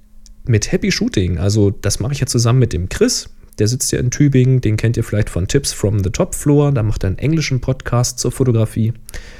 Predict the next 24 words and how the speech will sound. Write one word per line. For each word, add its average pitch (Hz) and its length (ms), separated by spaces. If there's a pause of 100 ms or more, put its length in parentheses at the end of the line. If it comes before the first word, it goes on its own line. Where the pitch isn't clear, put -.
(380)
Und - 140
Chris - 260
und 185 140
ich, 170 240 (640)
wir 147 460 (160)
machen 117 300
jetzt 110 220
schon 104 540 (200)
seit - 380
mehreren 151 480
Jahren, 117 240
ich 120 60
glaube, - 180
wir 113 60
gehen 131 100
jetzt 123 80
schon 123 140
ins 104 160
vierte 156 240
Jahr, 113 260 (460)
bieten 214 260
wir 127 160
Workshops - 480
an, 151 320